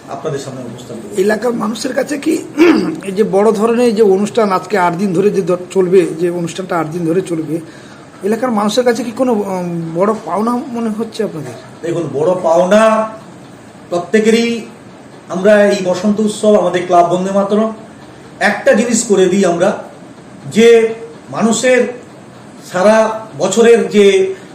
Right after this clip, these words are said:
Speaker 1: তাদের বিভিন্ন রকমের যে, আহ, উম, সারাদিনের যে কাজকর্মে বিভিন্ন রকমের যে, আহ, অসুখ বিসুখ মানুষের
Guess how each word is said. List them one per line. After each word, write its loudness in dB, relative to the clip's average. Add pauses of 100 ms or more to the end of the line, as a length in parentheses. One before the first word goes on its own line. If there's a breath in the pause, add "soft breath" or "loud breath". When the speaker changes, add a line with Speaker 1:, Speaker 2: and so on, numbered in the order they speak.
Speaker 1:
তাদের 2
বিভিন্ন 4
রকমের 2 (540)
যে, 4
আহ, 0
উম, -10
সারাদিনের 2
যে 2
কাজকর্মে 0
বিভিন্ন -4
রকমের -2
যে, 2 (280 loud breath)
আহ, -2
অসুখ 2
বিসুখ -4
মানুষের -4